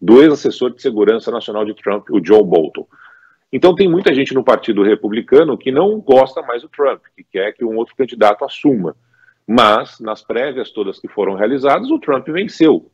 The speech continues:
Venceu de lavada. Então, tem essa questão. Se depois que o juiz der a sentença, se o Partido Republicano vai continuar insistindo, é, como Trump é candidato. Até lá,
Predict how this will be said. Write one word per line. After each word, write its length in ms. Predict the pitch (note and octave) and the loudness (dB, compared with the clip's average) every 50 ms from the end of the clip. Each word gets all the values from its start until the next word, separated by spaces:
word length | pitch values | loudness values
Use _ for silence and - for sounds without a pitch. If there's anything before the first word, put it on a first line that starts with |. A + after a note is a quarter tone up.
| _ _ | _ _
Venceu 540 | - F2 F2 D#2+ - - - - F2+ B2+ D3+ | -8 -6 -6 -6 -8 -8 -4 0 0 0 0
de 180 | A#2+ - - - | -2 -2 0 0
lavada. 580 | F2+ F2 E2 - C#2+ C#2+ E2 E2+ E2 - - - _ _ _ _ _ _ _ _ _ _ _ _ - | 0 0 0 -2 0 0 2 2 0 -2 -8 -18 _ _ _ _ _ _ _ _ _ _ _ _ -6
Então, 480 | - G#2 G#2+ B2+ A#2 B2 C#3+ E3 F3+ F#3+ | -4 0 2 4 4 4 4 2 -2 -4
tem 220 | - - D3+ C#3 | -2 0 2 2
essa 220 | C3 A#2+ - - - | 2 0 -2 -6 -8
questão. 540 | - B3+ - - - A3 G#3 E3 G2+ D#2+ - _ | -6 -8 -8 -4 -2 -2 -2 -2 -2 -8 -12 _
Se 260 | - - - A2+ A2+ | -20 -12 -8 -6 -4
depois 520 | A#2 G#2 A#2 - - - C3 D#3 F3 E3 - | -2 -2 -2 -2 2 4 4 4 4 4 2
que 80 | - D#3+ | 0 -2
o 40 | C3+ | -2
juiz 320 | B2+ C#3 B2+ C3 C3 A2 | 0 2 2 2 0 2
der 240 | G#2 G#2+ A2+ B2 C3 | 2 4 4 4 4
a 60 | B2+ | 2
sentença, 680 | - - E3 E3+ D#3+ - D3+ C#3 C3+ D3 C#3+ - F3 D#3 | -2 -4 -8 -10 -6 -4 -2 -2 -2 -4 -6 -6 -6 -8
se 180 | - - - D3 | -4 -2 -2 -2
o 60 | C#3 | 0
Partido 420 | - C#3+ C3+ - - C3 B2 C3+ | -2 -4 -4 -4 -4 -4 0 0
Republicano 680 | B2+ C3+ B2 - C#3+ D3 D#3 D3+ - C#3 C3 D3 E3 D3 | 0 0 0 -2 -2 0 0 2 4 4 2 4 2 0
vai 240 | A#2+ F#3 F#3 G#3 A#3 | 2 4 4 4 2
continuar 420 | - D3 C#3+ C3+ - C#3 A#2 A#2 | 2 -2 -4 -4 -4 -4 -4 -4
insistindo, 580 | B2+ A#2+ - G2+ - - - A2+ A2 A2+ B2+ C3 - _ _ _ _ _ _ _ - | -4 -6 -8 -12 -10 -8 -6 -4 -2 0 -2 -2 -4 _ _ _ _ _ _ _ 0
é, 220 | G#2+ A2+ A2+ G#2+ G#2 | 4 4 6 4 4
como 240 | - A#2+ A#2+ C3+ | 0 -2 -4 -4
Trump 340 | C3 - A2+ A2+ A2+ A#2+ A2+ C3+ C3+ - - - - - | -4 -2 -2 -2 -2 -2 -6 -8 -10 -10 -10 -14 -10 -4
é 140 | G#2+ G#2 G2+ | -2 -2 -2
candidato. 640 | - - A2 A2+ C#3 B2+ B2 F#2+ D#2+ - - - _ _ _ _ | 0 -2 -2 0 2 2 4 2 2 0 -6 -18 _ _ _ _
Até 440 | - - F3 F3 - - D#3+ E3+ G3 | -6 -4 -4 -4 -2 -2 0 0 0
lá, 340 | F3+ C#3 G2+ F#2+ A2 - | 2 2 2 2 2 0